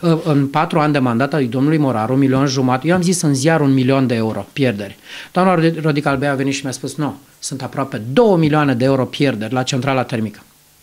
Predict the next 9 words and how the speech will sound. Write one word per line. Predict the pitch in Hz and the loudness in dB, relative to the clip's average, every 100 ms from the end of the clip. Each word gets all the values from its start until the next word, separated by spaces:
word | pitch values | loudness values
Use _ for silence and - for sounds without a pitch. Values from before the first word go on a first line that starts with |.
| _ _ _ _ - - - - | _ _ _ _ -20 -18 -16 -6
Că | 185 | -4
spune: | 165 180 165 | 0 0 0
"De | 143 | 2
unde | 190 240 233 | 4 4 4
bani? | 202 175 - - - | 2 0 -2 -14 -10
Uită | - 208 226 | 2 4 4
de | 220 | 4
unde | 190 165 135 | 4 4 2
bani. | 117 117 | 2 -2